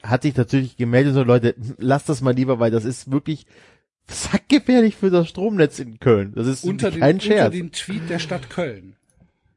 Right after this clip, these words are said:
Speaker 1: Ja, genau.
Speaker 2: Also die Stadt Köln tweetet das und darauf antwortet die Rheinenergie, die zu achtzig Prozent der Stadt Köln gehört:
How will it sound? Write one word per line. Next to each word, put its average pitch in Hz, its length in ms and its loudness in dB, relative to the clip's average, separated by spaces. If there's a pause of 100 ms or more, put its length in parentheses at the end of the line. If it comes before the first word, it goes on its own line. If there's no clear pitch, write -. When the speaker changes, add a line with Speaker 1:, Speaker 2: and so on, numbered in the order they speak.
Speaker 1:
Ja, 226 200 4
genau. 226 200 4
Speaker 2:
Also - 120 8
die - 60 2
Stadt - 240 -4
Köln 202 280 0
tweetet 226 440 0
das 269 340 -4 (500)
und 165 220 -2
darauf 202 400 0
antwortet 196 640 0
die 143 80 0
Rheinenergie, 147 800 0
die 147 180 -6
zu - 180 -2
achtzig - 400 -2
Prozent 170 360 -2
der 160 80 0
Stadt - 240 -6
Köln 220 320 4
gehört: 135 480 -2